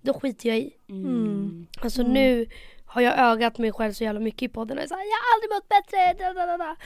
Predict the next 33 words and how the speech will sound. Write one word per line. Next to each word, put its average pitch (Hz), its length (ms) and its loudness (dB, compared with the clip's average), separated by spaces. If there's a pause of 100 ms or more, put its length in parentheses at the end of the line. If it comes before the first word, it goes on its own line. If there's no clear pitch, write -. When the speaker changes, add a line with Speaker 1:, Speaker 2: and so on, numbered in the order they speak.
(160)
Speaker 2:
Mm. 151 160 -14
Speaker 1:
Och 262 140 4
nu 277 200 4
på 247 160 -4
senaste 240 440 -2
månaden 254 640 0
bara 208 320 -6 (340)
har 247 240 0
jag 233 300 0 (140)
haft - 280 -8
typ - 180 -10
en 220 120 -6
svacka. - 600 -4
Speaker 2:
Mm. 175 540 -10
Speaker 1:
Och 294 140 2
jag 277 160 4
märker 294 500 2
direkt 240 440 -2
att 233 140 -8
jag 233 100 -4
slutar 254 320 -6
anstränga 220 420 -4
mig 214 240 -6 (440)
direkt. - 600 -2
Speaker 3:
Mm. 214 460 -2 (120)
Speaker 1:
Alltså 262 260 -2
nu, 269 340 4
jag 226 140 2
kommer 233 200 0
typ 214 300 -6
osminkad 277 600 -2
till 240 120 -2
jobbet. 208 540 -2